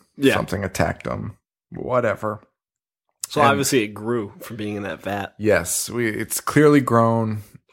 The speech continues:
Speaker 2: But what could it be? I was so excited to see this, uh, this monster again.
Speaker 1: <laughs> It's
Speaker 2: I
Speaker 1: great.
Speaker 2: was so excited.
Speaker 1: But you
Speaker 2: Uh,
Speaker 1: didn't, um,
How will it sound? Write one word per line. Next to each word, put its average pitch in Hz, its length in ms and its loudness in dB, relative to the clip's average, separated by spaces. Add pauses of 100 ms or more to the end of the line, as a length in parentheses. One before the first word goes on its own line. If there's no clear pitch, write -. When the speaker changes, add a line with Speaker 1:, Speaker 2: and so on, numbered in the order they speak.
(500)
Speaker 2:
But - 140 -16
what 110 180 -10
could 135 160 -8
it - 120 -10
be? 117 320 -8 (360)
I 180 80 4
was 180 180 4
so 120 120 6
excited 98 420 0
to 101 100 -2
see - 160 -2
this, 101 400 -2
uh, 62 460 0 (1120)
this - 180 -6
monster - 420 -6
again. 60 360 -10 (1080)
Speaker 1:
<laughs> 113 100 -18
It's - 840 -6
Speaker 2:
I 117 100 -4
Speaker 1:
great. 139 140 4
Speaker 2:
was 110 100 0
so - 160 -6
excited. 62 520 -10 (580)
Speaker 1:
But 175 80 6
you 190 80 8
Speaker 2:
Uh, - 40 8
Speaker 1:
didn't, 208 340 2
um, 147 440 4